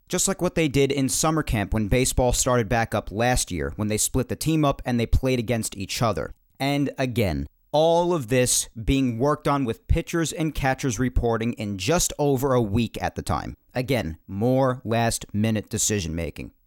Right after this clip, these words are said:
And then on Friday, less than a week before pitchers and catchers report, obviously, just a couple of days ago, Major League Baseball released their official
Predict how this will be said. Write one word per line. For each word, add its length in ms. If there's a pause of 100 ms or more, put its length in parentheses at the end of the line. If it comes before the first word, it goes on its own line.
(120)
And 180
then 200
on 180
Friday, 720 (160)
less 320
than 180
a 60
week 320
before 400
pitchers 380
and 100
catchers 380
report, 420
obviously, 640 (120)
just 200
a 40
couple 260
of 80
days 200
ago, 300 (180)
Major 360
League 200
Baseball 480
released 540
their 240
official 800